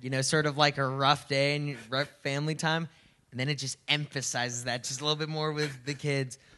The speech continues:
Um, this was the time before the fabulous Miss Wilkes took the program over, um, between Dan Dernberger when my mom had,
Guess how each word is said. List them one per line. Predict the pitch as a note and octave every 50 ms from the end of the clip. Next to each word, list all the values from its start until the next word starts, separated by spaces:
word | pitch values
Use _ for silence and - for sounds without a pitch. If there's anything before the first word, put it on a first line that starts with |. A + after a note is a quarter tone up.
| _ _ _ _
Um, | F2+ G#2+ A2 G#2+ G#2+ G2+ G#2 G#2+ G#2 - _ _ _ -
this | C3+ E3 D3+ -
was | F3 E3 C#3+
the | D3 D3 C#3+ C#3 B2+
time | - D3 C#3+ C3+ C3+
before | C3 A#2+ - - C3 B2 A#2 A2+ A2 G#2+ G#2 G#2+ G#2+ G#2 - _ _ _ _ _
the | - A#2
fabulous | - C3 A2+ A2 G2+ F#2+ F#2+ F#2 - -
Miss | A2 G#2 - -
Wilkes | A2 A#2 A2 G#2 G2+ - - -
took | - _ - C3+ A#2 - - - -
the | B2 B2+
program | - C3 C#3 C3 C3 A#2+ B2+ B2 A#2+ A#2 A#2
over, | A2 G#2+ G2 G#2+ G#2 G2+
um, | G2+ A2+ A2 G#2+ G#2+ G#2 G#2 A2 G#2 G2 - _
between | - C3+ - - C#3 C3 B2+ B2 A#2+
Dan | A2+ B2 A2+ A2 A2
Dernberger | G2+ B2 A2 A2+ A2+ G#2 G#2 G2 G2+ G#2
when | G#2 G#2+ G2+ G2+ G#2 G2+ _ _ _ _ _ _
my | A2 A#2
mom | B2+ A#2+ B2 B2+ C3 C3
had, | A#2+ A2+ A#2 A2 G#2+ G#2+ F#2+